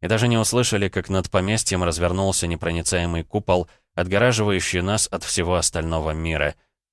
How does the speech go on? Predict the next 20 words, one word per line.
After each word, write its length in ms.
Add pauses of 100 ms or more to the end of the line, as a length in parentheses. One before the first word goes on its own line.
Дом 280
погрузился 640
в 80
траур, 540 (340)
и 80
никто, 500 (520)
ни 160
человек, 600
ни 120
животное, 720
ни 180
птица, 600 (280)
в 40
течение 480
трех 280
недель 400
не 140
сможет 460
побеспокоить 720
скорбящих. 880